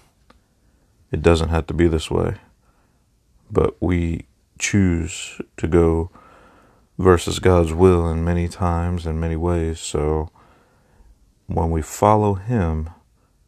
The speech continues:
everything will be all right. And there's sickness and disease for a reason.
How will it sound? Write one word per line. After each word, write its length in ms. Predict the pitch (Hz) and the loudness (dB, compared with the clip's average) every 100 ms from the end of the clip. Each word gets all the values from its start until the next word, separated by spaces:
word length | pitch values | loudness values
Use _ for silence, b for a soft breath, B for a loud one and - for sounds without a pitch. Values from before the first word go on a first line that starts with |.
| - | -6
everything 380 | 80 82 82 80 | -4 -2 -2 -2
will 100 | 76 | 0
be 160 | 78 | 0
all 160 | 76 76 | 2 2
right. 300 | 76 78 - _ _ _ b b b b b b b b b b b b _ _ - | 2 0 -4 _ _ _ b b b b b b b b b b b b _ _ -4
And 560 | 85 80 78 78 78 - _ _ _ _ _ - | -2 0 -2 -4 -8 -10 _ _ _ _ _ -2
there's 200 | 82 82 | 0 0
sickness 420 | - 95 90 - | 0 0 0 -2
and 140 | 87 85 | -2 0
disease 360 | 82 90 87 | 0 2 0
for 180 | - 85 | 0 0
a 60 | 82 | 2
reason. 480 | 87 90 95 95 | 2 2 -2 -4